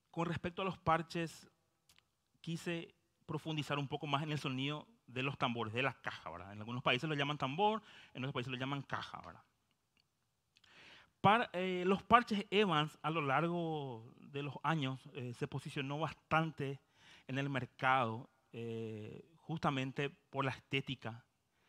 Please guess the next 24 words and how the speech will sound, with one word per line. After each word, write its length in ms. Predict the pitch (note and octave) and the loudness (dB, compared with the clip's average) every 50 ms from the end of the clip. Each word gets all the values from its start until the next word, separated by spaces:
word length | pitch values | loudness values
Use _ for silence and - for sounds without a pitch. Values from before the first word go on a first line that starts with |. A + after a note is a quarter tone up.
| _ _ _ _ | _ _ _ _
y 80 | - C3+ | -8 -2
por 140 | - D#3+ D#3 | 2 2 4
el 80 | D#3+ | 4
material 580 | D#3 D#3+ D#3+ - D#3+ C#3 C3+ C#3+ E3+ F#3+ G#3+ G3 | 4 4 2 2 2 0 2 4 4 4 4 2
que 120 | G3 F3 | 0 -2
viene 200 | D3 C#3 C#3+ D3+ | -2 -2 -2 -4
usando 540 | D3+ C3 - - B2+ B2+ C3+ C3 C3+ C3+ B2+ | -4 -4 0 0 0 0 0 -2 -4 -4 -6
ya 240 | A#2 A#2+ A#2+ B2+ B2+ | -2 2 4 4 4
hace 260 | B2 - - B2+ A#2 | 4 2 0 -6 -4
bastantes 560 | G#2 G#2 - - - - A2+ B2 B2 B2 A2+ | -4 -4 -6 -6 -2 0 0 0 0 -4 -6
años, 200 | A#2 A2+ A2+ A2+ | -4 -4 -2 -2
y 80 | A#2 A2 | -2 -2
hablo 260 | G2 G2 G#2+ C3+ D3 | 0 -2 -2 0 -2
de 100 | C#3 C3 - | -2 -2 0
años. 500 | B2 B2+ C3 B2+ A2+ G2 - - - - _ _ _ _ _ _ _ _ _ _ _ _ _ _ _ _ _ _ _ _ _ _ _ _ | 0 0 0 0 -4 -6 -10 -14 -20 -20 _ _ _ _ _ _ _ _ _ _ _ _ _ _ _ _ _ _ _ _ _ _ _ _
Entonces, 640 | - D#3 E3 D#3 - E3 F3 F3 - G3 F#3+ - - - _ - D3 | -4 -4 -4 -2 -2 -4 -4 -2 -2 -4 -4 -6 -8 -16 _ -18 -10
yo 400 | C#3 D#3+ F3 E3+ E3+ F3 - - _ _ | -6 -4 -2 -2 -2 -4 -6 -10 _ _
soy 280 | _ - - - E3+ E3+ | _ -14 -6 -2 0 0
muy 320 | E3 D#3 D3+ E3+ G#3 A3+ | 0 2 2 2 2 2
fanático 920 | - - G#3 E3 C#3+ C3+ C#3 C#3+ D3 - D3+ C#3 - - - B2 - - _ _ _ _ _ _ _ _ _ _ | 2 4 2 2 4 4 2 2 2 0 -6 -8 -8 -8 -8 -8 -8 -10 _ _ _ _ _ _ _ _ _ _
del 240 | - C#3 C#3 D3 D3+ | -8 -2 0 0 0
sonido 360 | - D#3 C3 B2+ C3 C3+ C#3 | 0 -2 -2 -2 -2 -2 -2
de 100 | D3 D3 | -2 -2
las 160 | C#3+ B2+ - | -2 -4 -6